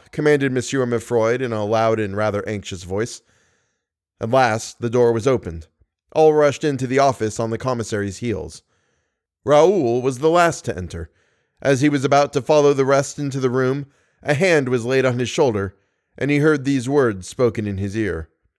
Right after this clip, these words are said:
"Eric's secrets concern no one but himself."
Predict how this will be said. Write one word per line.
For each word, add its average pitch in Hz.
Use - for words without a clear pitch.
"Eric's 117
secrets 104
concern 110
no 139
one 98
but 101
himself." 95